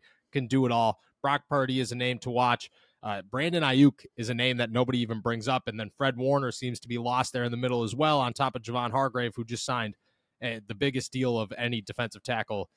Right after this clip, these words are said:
in the N F L. Don't they currently, I believe the San Francisco forty-niners currently have the highest paid wide receiver in the N F L, the highest paid running back, the highest paid edge rusher, and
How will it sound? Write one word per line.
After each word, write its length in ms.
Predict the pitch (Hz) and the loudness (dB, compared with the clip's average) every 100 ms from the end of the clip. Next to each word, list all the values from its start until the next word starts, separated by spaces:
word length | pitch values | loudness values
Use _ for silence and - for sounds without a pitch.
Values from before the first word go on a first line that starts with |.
| _ _ - | _ _ -4
in 180 | 156 147 | 0 2
the 100 | 139 | 2
N 80 | |
F 100 | 123 107 | 0 0
L. 120 | 95 | 2
Don't 160 | 185 226 | 4 4
they 120 | 262 | 0
currently, 480 | - 175 165 165 151 | 2 2 2 2 2
I 160 | 151 | 2
believe 300 | 139 156 202 | 2 0 0
the 60 | 160 | -4
San 200 | - 160 | -2 -4
Francisco 380 | 139 - - 127 | -4 -8 -4 -2
forty-niners 520 | 135 127 123 117 98 | 0 -2 -2 -2 -4
currently 300 | 127 117 113 | -6 -4 -2
have 160 | 113 98 | -2 -2
the 120 | 104 | -6
highest 460 | - 131 143 135 | 0 0 0 -4
paid 260 | - 143 135 | -2 -2 0
wide 260 | 123 123 113 | 0 -2 -4
receiver 340 | - 131 127 | -8 -4 -4
in 80 | 123 | -2
the 100 | 127 | -2
N 100 | 120 | -4
F 100 | 117 | 0
L, 140 | 127 | 0
the 80 | 117 | 0
highest 300 | 120 117 - | -2 -4 -4
paid 180 | 131 113 | -6 -2
running 240 | 120 120 | -2 -2
back, 200 | 113 113 - | -2 -4 -4
the 80 | |
highest 320 | 101 120 110 - | -4 -2 -4 -4
paid 160 | 117 | -4
edge 180 | 117 113 | -4 -2
rusher, 360 | 107 98 107 95 _ _ _ | -4 -4 -6 -8 _ _ _
and 480 | 120 117 110 107 98 | -4 -2 -2 -6 -10